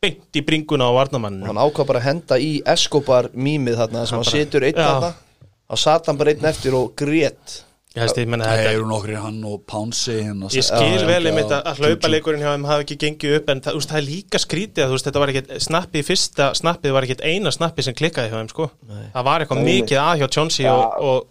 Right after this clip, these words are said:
Speaker 1: og Roethlisberger, sko.
Speaker 4: Það var, það, það var þarna eitt snapp þar sem hann bara þurfti að taka hann upp á jörðinni á fourth and one, en þeir náðu því reyndar sem betur fer,
Speaker 1: Já.
Speaker 4: en þetta var allt eitthvað svo súrt. Ég held, sko, ég finn það ekki alveg, mér finnst þess að ég hafi lesið að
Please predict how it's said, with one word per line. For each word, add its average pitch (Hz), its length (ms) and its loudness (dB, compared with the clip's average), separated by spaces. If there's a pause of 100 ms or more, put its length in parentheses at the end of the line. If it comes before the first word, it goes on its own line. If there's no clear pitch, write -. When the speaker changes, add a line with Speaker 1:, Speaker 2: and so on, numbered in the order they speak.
Speaker 1:
og 127 420 0
Roethlisberger, 147 560 -4
sko. - 160 -18 (880)
Speaker 4:
Það 117 140 2
var, 117 100 0
það, 120 220 2 (260)
það 113 160 0
var 127 160 2
þarna 113 160 -2
eitt 127 240 -4
snapp 127 240 -2
þar 120 140 -2
sem 107 100 0
hann 107 240 0
bara 107 140 0
þurfti 113 160 -2
að - 80 -12
taka 135 180 0
hann 123 80 -2
upp 120 80 -2
á 110 80 2
jörðinni 120 400 0
á 90 240 -2
fourth 135 320 0
and 117 100 0
one, 120 220 0
en 101 80 0
þeir 104 140 0
náðu 120 260 2
því 120 140 2
reyndar 95 240 -2 (100)
sem 101 160 -4
betur 107 240 0
fer, 98 240 0
Speaker 1:
Já. 123 140 0
Speaker 4:
en 101 100 -2 (400)
þetta 101 240 -2
var 113 240 2
allt - 320 -2
eitthvað 120 240 -2
svo 117 140 2 (340)
súrt. - 400 -4
Ég 110 80 2
held, 120 160 0
sko, 123 220 0 (420)
ég 113 80 0
finn 123 160 2
það 139 160 4
ekki 131 80 2
alveg, 131 160 2
mér 110 80 -2
finnst 135 160 -2
þess 120 80 -2
að 123 80 2
ég 117 80 4
hafi 113 140 2
lesið 127 400 2
að 113 180 0